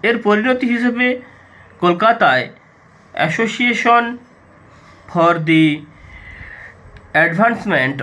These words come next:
of Scientific and Institute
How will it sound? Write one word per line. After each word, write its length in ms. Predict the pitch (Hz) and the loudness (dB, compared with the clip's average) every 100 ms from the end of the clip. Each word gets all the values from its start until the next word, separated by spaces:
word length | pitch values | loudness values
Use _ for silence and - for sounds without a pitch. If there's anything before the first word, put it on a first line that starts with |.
| - | -2
of 300 | 147 147 147 - - - - - - - | 2 4 2 -6 -20 -20 -20 -20 -20 -4
Scientific 680 | 185 196 214 240 208 233 226 - - - - - - | 0 0 0 -2 -2 -4 -4 -10 -20 -20 -20 -20 -8
and 380 | - 151 151 147 131 - - _ - - - - | 0 2 2 0 -6 -16 -20 _ -20 -20 -10 -2
Institute 560 | 185 196 - 247 233 170 | -2 -2 -6 -4 -2 -4